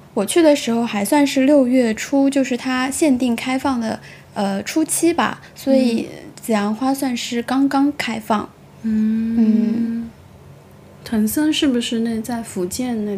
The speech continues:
Speaker 2: 边？
Speaker 1: 对，对，在
Speaker 2: 哦。
Speaker 1: 福，福建下一站吧。
Speaker 2: 嗯，好像有看到过它的那个。
Speaker 1: 没错，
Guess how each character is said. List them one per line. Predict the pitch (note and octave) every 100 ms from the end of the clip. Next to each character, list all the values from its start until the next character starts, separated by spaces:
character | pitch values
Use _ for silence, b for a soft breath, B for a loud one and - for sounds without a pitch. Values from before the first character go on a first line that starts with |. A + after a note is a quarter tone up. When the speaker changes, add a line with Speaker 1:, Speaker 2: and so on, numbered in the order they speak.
| G#3+
Speaker 2:
边？ | F#3+ - -
Speaker 1:
对， | C#4 A3+ A#3+
对， | G#3 F#3+ B3
在 | A#3 A#3 A3+
Speaker 2:
哦。 | A3 G#3
Speaker 1:
福， | G#3+ - - -
福 | - A3
建 | C4 A#3+ G3 - - - -
下 | D4 C4
一 | F#3
站 | G#3+ G3+
吧。 | - - -
Speaker 2:
嗯， | A#3 A3 A3 G#3
好 | G3+
像 | G#3 B3+ A#3+
有 | G3+
看 | - A#3+ A3+
到 | G#3 F#3+ G#3
过 | G3 - - - -
它 | G#3+
的 | G3+
那 | G3 G3 F#3+
个。 | - - - - - - - - - - - - - - -
Speaker 1:
没 | A3+
错， | A3 A#3+ A3+